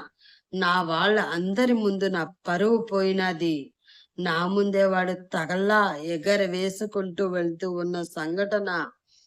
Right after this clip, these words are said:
యాదికి వస్తూ ఉంటే చచ్చిపోవాలనిపిస్తా ఉండాది." పళ్ళు కొరుకుతూ చెప్పాడు నరసింహారెడ్డి. "ఏంది బావా ఆ మాటలు?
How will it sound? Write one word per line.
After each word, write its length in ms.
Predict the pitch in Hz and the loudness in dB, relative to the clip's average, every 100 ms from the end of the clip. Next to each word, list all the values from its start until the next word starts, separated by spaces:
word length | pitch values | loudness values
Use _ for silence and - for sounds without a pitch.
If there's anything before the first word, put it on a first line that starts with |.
| _ - | _ -8
యాదికి 640 | 175 170 156 170 202 - | -2 0 0 0 -2 -2
వస్తూ 480 | 196 175 156 - 202 | -4 -4 -4 -2 0
ఉంటే 680 | 185 175 165 226 247 226 - - _ _ _ - - - | 2 0 -2 0 0 0 -4 -16 _ _ _ -16 -12 -2
చచ్చిపోవాలనిపిస్తా 1400 | 208 175 - - 202 170 175 175 175 170 151 170 - 175 165 | -2 -2 -8 -4 -2 -2 0 0 0 -4 -4 -6 -4 -4 -2
ఉండాది." 800 | 165 165 165 156 160 151 139 - _ _ _ _ _ - | 0 0 0 0 -2 -2 -6 -12 _ _ _ _ _ -2
పళ్ళు 280 | 196 196 208 | 0 2 2
కొరుకుతూ 480 | 214 196 175 180 190 | 2 0 -2 -4 -4
చెప్పాడు 800 | - 180 - 160 175 262 320 302 _ - _ - | -4 -6 -2 -2 0 0 -2 -6 _ -20 _ -2
నరసింహారెడ్డి. 1120 | 202 180 - 190 170 175 175 165 165 143 160 160 156 143 135 - _ _ _ _ _ _ 165 | 0 0 -2 -2 0 0 0 0 -2 -2 0 2 2 0 -4 -10 _ _ _ _ _ _ -2
"ఏంది 420 | 180 196 233 269 | 2 4 4 4
బావా 300 | 220 185 180 | 4 4 2
ఆ 120 | 165 | 0
మాటలు? 600 | 156 151 160 170 156 156 | 0 -4 -4 -6 -4 -6